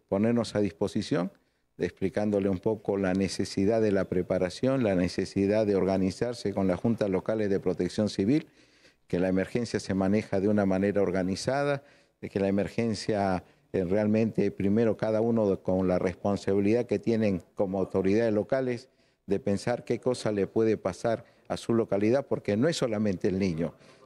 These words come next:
Pueden haber accidentes con víctimas múltiples, accidentes que hay en lugares que tienen empresas, puede haber algún, cualquier siniestro,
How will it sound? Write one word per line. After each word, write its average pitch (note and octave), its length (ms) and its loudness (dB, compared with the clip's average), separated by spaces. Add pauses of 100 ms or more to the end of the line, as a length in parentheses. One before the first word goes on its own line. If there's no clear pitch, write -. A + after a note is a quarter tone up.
(100)
Pueden G#2 180 2
haber G2 240 0
accidentes G2+ 480 -2
con G2 160 -2
víctimas F#2+ 380 0
múltiples, B2+ 720 0
accidentes G2+ 500 0
que F2 240 -4
hay G2 280 -2
en F#2 100 0
lugares G#2+ 260 2
que - 100 -4
tienen G2+ 280 0
empresas, A2+ 640 -2
puede G2+ 320 0
haber G#2 220 2
algún, F#2+ 320 -2
cualquier F#2+ 420 -2
siniestro, B2+ 600 0